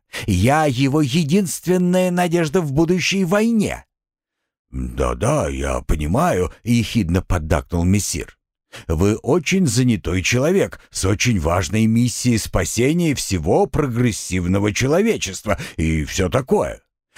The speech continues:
И мы бы хотели, Танабай, очень хотели бы,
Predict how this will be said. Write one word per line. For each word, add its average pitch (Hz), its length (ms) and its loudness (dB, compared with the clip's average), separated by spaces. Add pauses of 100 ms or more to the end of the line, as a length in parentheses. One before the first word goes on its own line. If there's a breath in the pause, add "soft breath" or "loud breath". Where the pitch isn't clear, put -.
(120)
И 78 160 0
мы 151 180 4
бы 214 140 2
хотели, 202 680 0
Танабай, 90 840 -4 (160 loud breath)
очень 143 580 2
хотели 80 480 -2
бы, 65 220 -4